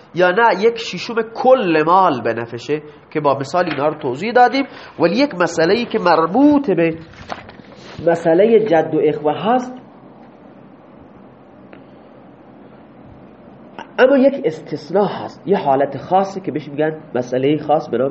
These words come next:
اکدریه، اون هم در این مثال، در این بحث توضیح می‌دیم و بحث رو تموم می‌کنیم. «والاخت لا فرض مع الجد لها»، میگه خواهر فرضی همراه با جد نداره.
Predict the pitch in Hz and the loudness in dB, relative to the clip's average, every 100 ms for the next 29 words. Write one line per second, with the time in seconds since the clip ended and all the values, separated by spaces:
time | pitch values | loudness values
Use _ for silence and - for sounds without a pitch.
0 | - 127 131 131 139 233 285 262 220 214 | -4 -8 -4 -4 0 2 2 2 0 0
1 | 156 170 170 147 - 180 185 - - - | -2 -2 -8 -6 0 -2 -2 -16 -20 -10
2 | - 160 190 160 190 - 151 147 233 240 | -2 0 0 -2 -2 -2 -4 -2 -4 -4
3 | 202 202 214 214 - - - - - - | -2 -2 -4 -6 -20 -20 -20 -20 -20 -20
4 | - - 135 - 147 120 117 110 110 110 | -12 -8 -6 -8 -8 -8 -8 -8 -10 -10
5 | 101 98 - - - - - - 190 220 | -10 -12 -20 -20 -20 -20 -12 2 4 6
6 | 285 247 233 240 233 220 202 196 175 170 | 4 2 0 0 -2 -4 -2 2 2 2
7 | 175 208 - 208 165 147 - - 151 190 | 0 0 0 -4 -4 -8 -16 -12 -6 -4
8 | 196 165 160 156 208 240 262 262 - - | -2 2 2 2 0 2 2 -2 -8 -18
9 | - - - - - - - - - 220 | -20 -20 -20 -20 -20 -20 -20 -20 -4 2
10 | 247 226 196 165 160 147 143 147 147 180 | 2 2 2 2 2 2 2 0 2 0
11 | 202 185 220 233 165 113 110 | 2 2 4 4 4 2 -4